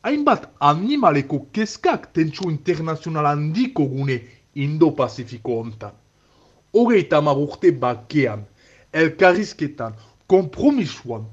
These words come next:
ta kontsentsu gabean burutzen direnak. Ta biharamunean ze denak etxerat, bi gizarte parez pare.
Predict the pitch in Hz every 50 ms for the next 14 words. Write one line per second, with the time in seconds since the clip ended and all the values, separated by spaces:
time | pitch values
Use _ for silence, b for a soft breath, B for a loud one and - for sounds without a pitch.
0 | - _ - - 240 254 247 - _ _ _ _ _ _ _ _ _ _ _ -
1 | - 208 214 208 214 - 262 269 254 254 - 202 170 151 165 170 185 196 233 262
2 | 269 277 294 294 - _ _ _ - 135 139 160 185 202 254 277 269 - 160 135
3 | 127 123 120 117 117 110 110 107 107 107 - - - _ _ _ _ _ _ _
4 | _ _ _ _ _ _ - - 208 196 196 214 220 208 208 202 196 190 190 185
5 | 185 175 165 151 147 - - 147 123 113 113 139 165 180 208 202 202 - 220 214
6 | - - 240 254 277 262 - - b b b b b b 131 139 202 220 196 202
7 | 196 202 - 214 190 - - - 214 196 - - - 190 196 202 220 214 - -
8 | 226 226 254 311 302